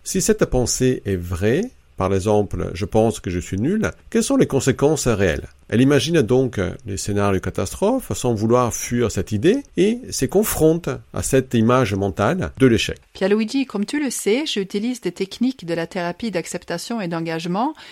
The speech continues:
Speaker 2: que je trouve aussi très intéressantes, notamment la diffusion. La diffusion permet une distanciation par rapport aux pensées. Donc cela pourrait être d'apprendre à observer ses pensées,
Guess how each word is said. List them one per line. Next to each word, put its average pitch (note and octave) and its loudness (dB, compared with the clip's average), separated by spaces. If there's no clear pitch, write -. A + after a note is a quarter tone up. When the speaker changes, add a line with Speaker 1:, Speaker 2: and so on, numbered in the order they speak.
Speaker 2:
que F#3+ -4
je F#3 0
trouve A3 -6
aussi F#3+ -6
très G3 -6
intéressantes, F#3 -6
notamment A3+ 0
la F#3 -2
diffusion. G3 -4
La F#3+ -8
diffusion B3 -2
permet G#3 0
une F3+ -2
distanciation A3 -4
par F3 -4
rapport F3 -6
aux D#3 -4
pensées. - -8
Donc F3+ -8
cela A3+ -2
pourrait F3+ -2
être G#3 -4
d'apprendre F3+ -2
à D#3 -4
observer B3+ -2
ses A#3 -6
pensées, - -6